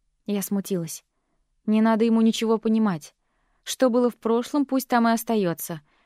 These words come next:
К нашей сделке оно не имеет никакого отношения. «Просто делай так дальше», сообщила я, сглотнув в горле комок.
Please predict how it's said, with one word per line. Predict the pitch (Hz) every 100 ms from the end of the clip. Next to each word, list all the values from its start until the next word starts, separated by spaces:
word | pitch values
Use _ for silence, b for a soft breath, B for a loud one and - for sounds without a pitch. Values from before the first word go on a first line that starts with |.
| _
К | 233
нашей | 254 - 247
сделке | 202 247 285 - 277
оно | 233 233
не | 240 247
имеет | 240 254 269 247
никакого | 302 302 277 277 254
отношения. | 247 247 240 - 185 160 151 - _ _ _ _ _ _
«Просто | - 269 285
делай | 254 370 311
так | 220 202
дальше», | 190 175 - 175 - _ _ _ _ _
сообщила | - 220 - - 208
я, | 196 254
сглотнув | 233 202 185 226 220
в |
горле | 190 190 202
комок. | 190 202 185 156